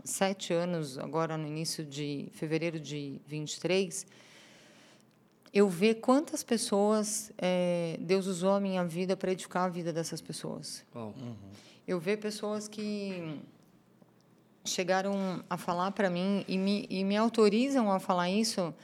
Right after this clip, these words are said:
Speaker 1: é, "Jô, eu não tinha dinheiro pra comprar um McLanche Feliz pra minha filha." E aí essa pessoa chegar e entregar trinta carros num mês.
Speaker 2: Uau.
Speaker 1: E hoje é dono de uma, uma loja multimarcas.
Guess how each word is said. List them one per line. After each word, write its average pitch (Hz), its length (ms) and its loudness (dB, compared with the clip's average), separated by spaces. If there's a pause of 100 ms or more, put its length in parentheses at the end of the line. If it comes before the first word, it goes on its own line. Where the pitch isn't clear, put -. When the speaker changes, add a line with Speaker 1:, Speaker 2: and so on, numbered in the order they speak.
(360)
Speaker 1:
é, 170 300 0
"Jô, 196 220 4
eu 196 120 4
não 190 140 2
tinha 214 260 2
dinheiro 190 480 2
pra 202 220 -4
comprar 190 580 0
um 190 300 0
McLanche 190 460 -2
Feliz 180 520 -2 (200)
pra 180 160 0
minha 180 160 -4
filha." 143 440 -6 (1040)
E 170 80 -2
aí 170 160 4
essa 180 200 2
pessoa 180 420 0
chegar 170 340 -2
e 175 40 -2
entregar 175 340 -4
trinta 175 380 -6
carros 156 320 -6
num 151 100 -2
mês. - 500 -6 (200)
Speaker 2:
Uau. 104 260 -8 (760)
Speaker 1:
E 180 140 6
hoje 202 280 6
é 214 60 4
dono 208 380 2
de 226 160 0
uma, 220 500 2
uma 185 600 0
loja 208 240 2
multimarcas. 233 800 0